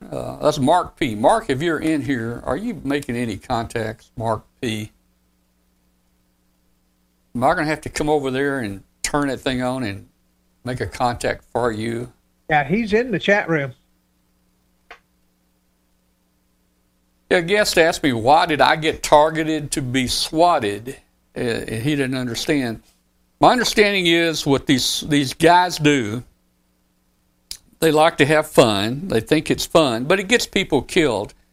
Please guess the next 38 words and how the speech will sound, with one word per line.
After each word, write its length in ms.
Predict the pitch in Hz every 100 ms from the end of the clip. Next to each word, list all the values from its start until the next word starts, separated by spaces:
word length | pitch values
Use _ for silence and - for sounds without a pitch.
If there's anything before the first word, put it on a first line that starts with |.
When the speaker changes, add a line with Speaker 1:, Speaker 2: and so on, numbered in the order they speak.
| _ _ -
Speaker 1:
There's 120 | 147
been 140 | 180
a 40 | 156
number 280 | 160 214
of 80 | 165
people 400 | - 185 165 135
that 200 | 127 120
the 60 | -
swat 400 | - 160 147 -
team 220 | 151 139
went 160 | 131 131
out 200 | 160 135
and 80 |
actually 340 | 117 127 - 113
killed 500 | - 170 156 120 -
by 240 | 120 117
accident. 600 | 135 - - 104 107 - _ _ _ _ _ _ _ _
But, 320 | 139 131 -
um, 500 | 127 127 120 110 - _ _ -
they 240 | 135 139
asked, 220 | 151 -
"Why 320 | 139 135 180
do 80 | 196
people 340 | 147 160 139 127
do 220 | 139 160
it?" 240 | 107 -
Um, 420 | 143 131 131 123 - _ _ _ _ _
they 140 | 151
like 360 | 156 180 240 -
to 500 | - 185 160 147 - _ _ _ _ _
s-, 300 | - - - -
call 300 | - 175 185
swat 440 | - - 185 185
out 360 | 135 113 113 -
on 240 | - 123 101
anything 480 | 165 185 190 190 175
that's 260 | 151 - 127
live. 680 | 127 143 120 92 92 135